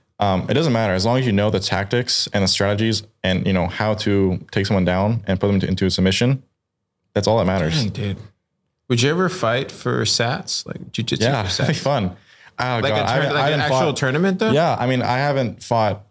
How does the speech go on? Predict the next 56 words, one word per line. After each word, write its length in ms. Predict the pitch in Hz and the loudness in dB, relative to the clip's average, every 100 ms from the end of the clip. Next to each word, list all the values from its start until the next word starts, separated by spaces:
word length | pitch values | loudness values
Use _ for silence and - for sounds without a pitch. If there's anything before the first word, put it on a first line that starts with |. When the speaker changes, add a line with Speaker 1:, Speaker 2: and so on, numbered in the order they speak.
| _ _ _ _ _ | _ _ _ _ _
Speaker 1:
in 120 | 117 113 | 0 2
over, 380 | 113 104 90 | 2 2 2
like, 320 | 87 92 90 - - - | 0 -2 -2 -8 -20 -10
a 40 | |
couple 220 | - 117 95 | -4 0 2
years 440 | 101 95 87 - | 2 2 0 -2
because 260 | 101 101 95 | -2 0 2
I've 100 | 104 | 0
just 100 | 101 | 0
been 100 | 92 | 2
working. 420 | 95 95 120 127 _ | 2 2 0 -2 _
Speaker 2:
Oh. 340 | 113 107 104 104 101 | -2 0 -2 -4 -2
Speaker 1:
Um, 320 | 98 98 95 _ | 0 0 -2 _
but 220 | - 104 90 | 0 2 2
I 60 | |
would 180 | 104 98 | 0 2
love 200 | 104 101 | 2 2
to 100 | 101 | 0
get 80 | 95 | 2
back 180 | 92 90 | 2 0
into 140 | 87 | 0
jujitsu. 480 | 87 90 - 87 90 - | 0 0 0 0 -2 -2
There's, 120 | 101 | 0
like, 100 | 98 | 2
there's 120 | 107 | 2
a, 60 | 98 - _ _ 95 | 0 -4 _ _ -2
a 80 | |
gym 200 | 92 107 | 0 2
around 140 | 110 110 | 2 2
here 240 | 120 120 113 | 2 0 -2
called 220 | - 98 | -2 -2
Tenth 240 | - 104 98 | 0 -2 0
Planet, 320 | 95 113 - _ _ _ _ _ | 0 0 -2 _ _ _ _ _
and 200 | - 98 | -2 0
supposedly 560 | 95 98 139 127 101 98 | 0 0 0 2 2 0
that's 380 | 101 101 110 - | -2 -2 -2 0
where 80 | 104 | 0
Joe 140 | 107 | 2
Rogan 300 | 101 107 98 | 2 2 2
goes 260 | 87 85 - | 2 0 0
to. 240 | 82 87 | -2 0
So 100 | - | 2
that 80 | 95 | 2
would 80 | 107 | 2
be 80 | 101 | 2
really 180 | 95 92 | 2 2
Speaker 2:
Which 120 | 110 | 2
Speaker 1:
cool 80 | 123 | 2
Speaker 2:
one? 80 | 175 | 2
Speaker 1:
to 40 | |
go 40 | - | 0
Speaker 2:
Tenth 260 | 123 123 | -2 -6
Planet? 380 | - 107 120 151 | -4 -2 0 0
Speaker 1:
Tenth 240 | 107 101 | -2 -2
Planet, 340 | 101 92 113 - | -2 0 0 -2
yeah. 200 | 85 | -2